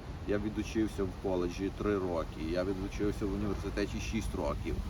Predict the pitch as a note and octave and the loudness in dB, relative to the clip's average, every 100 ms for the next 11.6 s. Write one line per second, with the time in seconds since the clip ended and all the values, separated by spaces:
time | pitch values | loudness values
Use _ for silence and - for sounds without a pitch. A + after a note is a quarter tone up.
0 | - - - - F#2 G2+ G#2+ - G#2+ A2 | 0 -2 -6 -2 8 8 10 8 8 6
1 | A2 - G#2 G#2 - A2 A2 G#2+ G#2 G#2+ | 6 4 4 6 6 8 12 12 12 12
2 | G#2+ - - - - - - G2 G2 G2 | 10 6 4 2 4 2 0 -2 0 2
3 | G2 F#2 F#2 - - - - - - - | 2 6 6 6 4 2 0 -2 -2 2
4 | G#2 G#2 G2+ G#2 - G#2 G2 G#2+ G2 G2 | 6 6 6 2 -2 -2 0 2 0 0
5 | G#2+ A2 G2+ G2+ G2+ G2+ G2+ G2 G2+ - | 2 2 2 0 0 0 -2 -4 0 2
6 | - G2+ G2+ G2 - F#2 F2+ G2+ G#2 G2+ | 4 2 0 -2 -2 0 4 6 4 2
7 | G2 C3 A#2+ A#2 G#2 G2 F#2+ G2 - G2 | 0 2 2 0 -2 -2 0 0 0 -2
8 | F#2+ - G2+ G#2 G2+ G#2 G#2 - A2+ G2+ | 0 2 4 4 4 2 2 -2 -6 -6
9 | G2 G#2+ G#2 F2+ F#2 F#2+ F#2+ - - - | -2 0 0 0 4 4 4 0 -4 -6
10 | - - - - - - - - - - | -8 -8 -6 -4 -4 -4 -2 -2 -2 0
11 | - - G#2+ G#2 - | 0 2 4 4 2